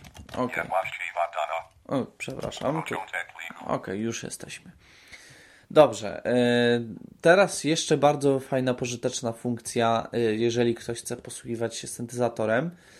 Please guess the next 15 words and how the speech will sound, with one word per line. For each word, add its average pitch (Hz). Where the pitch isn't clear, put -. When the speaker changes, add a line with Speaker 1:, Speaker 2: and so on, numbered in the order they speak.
Speaker 1:
Znaczy, 175
to 220
były, 190
e, -
te 202
kombinacje 165
trzy, 151
to 170
były 165
do, 156
mm, 151
odczytywania 143
bieżącej 127
bardziej 113
pozycji, 120